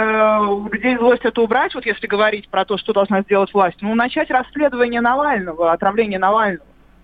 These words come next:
По той причине, окей, если это он сам себя отравил, например, или Ц Р У, расследуйте это.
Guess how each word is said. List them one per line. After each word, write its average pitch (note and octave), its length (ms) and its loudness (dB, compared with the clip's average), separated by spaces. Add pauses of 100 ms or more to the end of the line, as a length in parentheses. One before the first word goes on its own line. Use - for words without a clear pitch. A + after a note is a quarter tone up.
(220)
По F#3+ 100 0
той G#3+ 120 0
причине, A3 340 -2
окей, D4 340 2
если B3+ 260 0
это C#4+ 120 0
он D4 160 0
сам F#4 220 0
себя C#4 320 0
отравил, B3 480 0
например, A3+ 480 2
или B3+ 240 -2
Ц - 160 0
Р A#3 80 2
У, D4+ 220 -2
расследуйте A#3+ 1000 -2
это. - 500 0